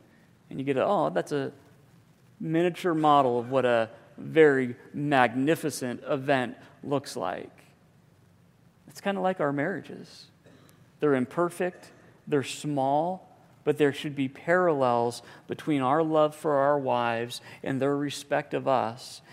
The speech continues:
and the way that Christ loves his church. That's the high calling. That's the aim. So as you sit here this morning, if you're, and you think, "Man, it's, it's not even close to that. We're just trying to keep our head above water,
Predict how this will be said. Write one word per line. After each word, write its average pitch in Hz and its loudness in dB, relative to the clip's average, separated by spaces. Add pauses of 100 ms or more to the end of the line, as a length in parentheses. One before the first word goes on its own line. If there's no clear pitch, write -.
(160)
and 139 -2
the 131 0
way 139 2
that 131 -2
Christ 139 0 (220)
loves 131 0 (160)
his 127 -6
church. - -8 (220)
That's 180 0
the 170 0
high 151 2
calling. 147 0
That's 156 -2
the 156 -4
aim. 135 -6 (840)
So 143 6 (120)
as 170 6
you 160 -4
sit 160 -2
here 165 0
this 139 -4
morning, 160 -2
if 139 -4
you're, 147 -6 (140)
and 156 -4
you 156 -8
think, 147 -10
"Man, 151 -4
it's, 156 -8 (200)
it's - -14
not 175 2
even 151 -2
close 175 -2
to 160 -8
that. 120 -6 (800)
We're 185 2
just 180 -4
trying 165 -2
to 143 -6
keep 165 -4
our 131 2
head 170 -2
above 131 -2
water, 110 -4